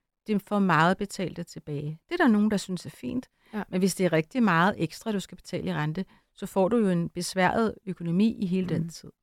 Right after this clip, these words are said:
Speaker 2: Lige præcis.
Speaker 1: Men hvis du er i tvivl, kan du jo tale med dit pengeinstitut og med dit realkreditinstitut om, hvordan og hvorledes
Speaker 2: Mm.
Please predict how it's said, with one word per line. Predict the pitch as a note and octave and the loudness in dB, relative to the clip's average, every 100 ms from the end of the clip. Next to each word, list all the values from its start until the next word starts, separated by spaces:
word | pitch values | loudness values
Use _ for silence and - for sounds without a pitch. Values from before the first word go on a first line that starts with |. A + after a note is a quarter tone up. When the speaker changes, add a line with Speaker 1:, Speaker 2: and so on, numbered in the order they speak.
| _ G3 | _ -12
Speaker 2:
Lige | F3 | -12
præcis. | - F#3 | -14 -2
Speaker 1:
Men | F#3+ G#3 | 4 6
hvis | A3+ - | 4 4
du | G#3+ | 2
er | |
i | |
tvivl, | G3 - B3+ C#4+ | 2 2 2 2
kan | C#4 | 0
du | A#3 | 0
jo | F#3 | 0
tale | - F#3+ A3 | 2 2 4
med | G#3 | 2
dit | F3+ - | 0 -4
pengeinstitut | G3 G3+ A#3 - G#3 - G#3+ | 0 2 2 0 -10 -4 -2
og | F3+ | 0
med | E3+ C#3+ | -2 -2
dit | D3+ D3 | -4 -2
realkreditinstitut | E3+ G#3 - A3+ G#3+ G3+ G3 - - - G3+ F3+ | 2 0 -2 -10 -4 -2 -2 -6 -20 -8 -2 0
om, | E3+ | 0
hvordan | F3 F3+ E3 F#3 | 0 0 0 0
og | |
hvorledes | F3+ F#3 A#3+ D4 - - | 0 2 4 2 -4 -10
Speaker 2:
Mm. | A#3 G3 | -6 -6